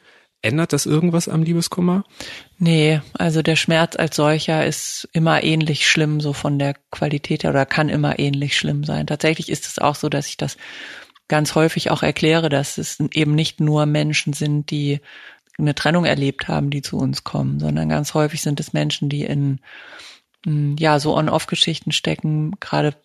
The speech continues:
Speaker 2: viel Frauen, die zum Beispiel mit narzisstischen Partnern zu tun haben, wo es so eine Abhängigkeit dann auch gibt, so eine emotionale Abhängigkeit, aber es immer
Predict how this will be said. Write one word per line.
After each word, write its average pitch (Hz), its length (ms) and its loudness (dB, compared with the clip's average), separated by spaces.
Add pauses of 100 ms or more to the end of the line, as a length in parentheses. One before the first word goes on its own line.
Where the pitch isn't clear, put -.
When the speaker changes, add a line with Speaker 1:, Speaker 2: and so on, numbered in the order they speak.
(140)
Speaker 2:
viel 160 580 2
Frauen, 156 460 2
die 147 320 0 (160)
zum - 120 -4
Beispiel 151 240 0
mit 147 120 4
narzisstischen 156 640 -2
Partnern 160 400 0
zu - 100 -8
tun 151 400 -2
haben, 151 320 0
wo 143 80 -2
es 147 80 -8
so - 80 -4
eine 147 240 0
Abhängigkeit 156 680 0
dann 151 100 0
auch 156 160 -2
gibt, - 240 -8
so 165 60 -2
eine 151 140 0
emotionale 156 680 -2
Abhängigkeit, 151 800 -4
aber 160 160 0
es 160 100 -6
immer 156 420 0